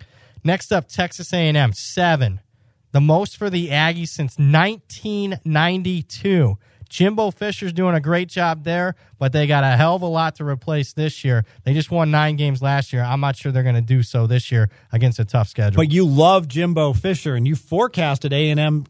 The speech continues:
Speaker 2: continuous improvement, so might this be just, like, a fa-
Speaker 1: This is gonna be the one-year dip, Fez. They're gonna be
Speaker 2: Gotcha.
Speaker 1: really young.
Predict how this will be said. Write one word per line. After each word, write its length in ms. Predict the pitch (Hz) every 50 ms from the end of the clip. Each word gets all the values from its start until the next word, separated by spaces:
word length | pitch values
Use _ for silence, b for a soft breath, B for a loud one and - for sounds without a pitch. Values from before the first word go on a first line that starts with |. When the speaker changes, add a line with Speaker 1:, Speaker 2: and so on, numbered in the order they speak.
| -
Speaker 2:
continuous 500 | - 147 147 - 175 175 165 156 135 -
improvement, 540 | 143 131 120 - - 185 196 180 147 131 123
so 100 | - -
might 240 | 123 131 147 151 -
this 140 | - 131 -
be 180 | - 147 139
just, 260 | 131 127 127 - - -
like, 220 | 135 120 113 -
a 140 | 123 107 110
fa- 180 | - - 147 139
Speaker 1:
This 120 | - - 135
is 140 | 151 175
gonna 180 | - 220 214 202
be 160 | 190 190 202
the 140 | 190 180 170
one-year 420 | 170 175 180 185 190 185 180 175
dip, 320 | 156 131 - 143 127 107 -
Fez. 320 | - - 127 117 113 107
They're 80 | 139 147
gonna 140 | 151 175 170
be 100 | 165 156
Speaker 2:
Gotcha. 100 | 147 151
Speaker 1:
really 220 | 165 170 180 175
young. 480 | 170 156 156 156 156 160 160 160 156